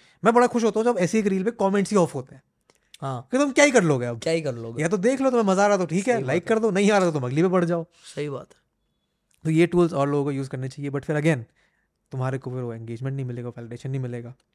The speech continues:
Speaker 1: जो तू बात कर रहा है ना मिडनाइट स्टोरीज वाली, I have a way of doing that, which is I don't go out on Instagram or any socials to write that।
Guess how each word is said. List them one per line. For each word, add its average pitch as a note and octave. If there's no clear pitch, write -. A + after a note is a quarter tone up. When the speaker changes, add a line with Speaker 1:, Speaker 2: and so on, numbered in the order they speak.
Speaker 1:
जो C#3+
तू F#3
बात E3+
कर C#3
रहा B2+
है G3+
ना -
मिडनाइट D3+
स्टोरीज B2+
वाली, B2
I C3
have C3+
a D3+
way C3
of C3+
doing A#2+
that, D3+
which B2+
is B3+
I E3
don't E3+
go C#3
out D3+
on E3+
Instagram C#3
or D3
any F3
socials B2+
to -
write A#2
that। B2+